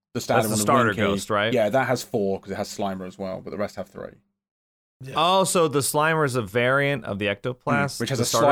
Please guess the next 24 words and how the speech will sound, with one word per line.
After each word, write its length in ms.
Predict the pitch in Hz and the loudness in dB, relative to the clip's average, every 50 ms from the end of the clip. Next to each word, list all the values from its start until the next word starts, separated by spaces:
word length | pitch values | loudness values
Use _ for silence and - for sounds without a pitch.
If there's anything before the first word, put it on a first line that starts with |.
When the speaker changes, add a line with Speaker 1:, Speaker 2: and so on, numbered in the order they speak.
| 139 - | 6 6
Speaker 1:
slightly, 140 | 165 - 175 | 4 4 4
Speaker 2:
ghost? 160 | - - 131 | 2 2 0
Speaker 3:
Yeah, 120 | 123 110 | 2 2
Speaker 1:
yeah, 40 | 101 | 2
Speaker 3:
it's 100 | 98 - | 2 2
like 80 | 170 165 | 2 2
Speaker 1:
which 80 | - | 2
Speaker 3:
the 60 | 147 139 | 2 0
Speaker 1:
has 80 | 123 | 0
a, 20 | 117 | 2
Speaker 3:
starter 220 | 143 139 107 95 | 2 2 0 0
Speaker 1:
yeah. 60 | 87 | -2
Speaker 3:
ghost, 360 | 87 104 101 101 92 - - | -4 -6 -6 -6 -8 -10 -10
yeah. 300 | 110 104 98 95 92 90 - _ _ _ - | -10 -8 -8 -10 -12 -16 -18 _ _ _ -4
Speaker 2:
Oh, 600 | 160 180 190 202 208 208 208 208 208 202 196 170 | -2 0 0 2 2 2 2 2 2 0 0 0
Speaker 3:
Yep. 80 | - | -2
Speaker 2:
okay. 300 | - - 101 95 95 101 107 _ _ _ _ _ _ _ _ _ _ _ _ _ _ _ _ _ _ _ _ _ - | -2 -2 -2 -2 -2 -4 -8 _ _ _ _ _ _ _ _ _ _ _ _ _ _ _ _ _ _ _ _ _ -4
Speaker 3:
Yep. 240 | 151 160 - - _ _ _ _ - | -4 -4 -4 -6 _ _ _ _ -6
Speaker 1:
Which 120 | 139 131 | -4 -2
is 80 | 147 160 | 0 2
really 160 | 214 233 180 | 4 4 4
Speaker 3:
And 100 | 151 165 165 | 4 4 6
Speaker 1:
cool. 80 | 151 | 6
Speaker 3:
again, 340 | 160 - 110 107 101 - | 6 4 4 0 -4 -6